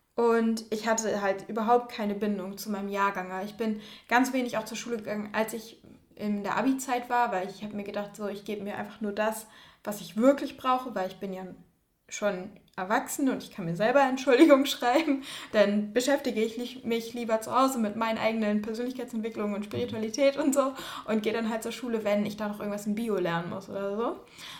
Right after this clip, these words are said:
Und hatte halt keine Bindung, die waren ja auch drei Jahre jünger als ich. Und dann musste ich abends, musste ich zu dem Abi-Ball, wo ich nicht mal wusste, dass es eine,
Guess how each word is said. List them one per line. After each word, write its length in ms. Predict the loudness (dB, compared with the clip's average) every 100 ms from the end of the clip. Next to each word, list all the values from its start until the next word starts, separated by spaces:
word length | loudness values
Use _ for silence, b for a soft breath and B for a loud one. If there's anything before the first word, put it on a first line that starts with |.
| B -4
Und 440 | 2 4 4 2 -2
hatte 220 | -6 -2
halt 180 | -2 -2
keine 220 | -4 -4
Bindung, 340 | 0 4 4 4
die 80 | 0
waren 140 | -2
ja 100 | -2
auch 60 | -4
drei 160 | -6 -4
Jahre 240 | -2 0
jünger 300 | 2 4 4
als 220 | 2 -2 -2
ich. 300 | -2 -4 -10 B B B B B
Und 480 | -2 2 2 0 -4 -10
dann 400 | -4 0 0 -2 -4
musste 200 | -6 -6
ich 140 | -2
abends, 460 | 0 2 0 -4 -6
musste 260 | -4 -2 -4
ich 120 | -10
zu 60 | -8
dem 160 | -8 2
Abi-Ball, 480 | 4 6 4 0 0
wo 60 |
ich 120 | -4 -4
nicht 160 | -6
mal 160 | -4 -2
wusste, 240 | -4 -2
dass 200 | -4 -4
es 160 | -10 -8
eine, 300 | -6 -6